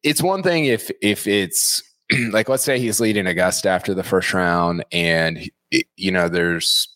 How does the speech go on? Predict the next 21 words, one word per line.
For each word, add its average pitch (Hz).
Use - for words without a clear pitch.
ten 101
guys 87
within 82
three 95
or 104
something. 110
But 123
on 127
this 147
course 127
with 104
this 110
field 98
and 90
his 98
history 98
of -
not 95
playing 98
that 98
great 92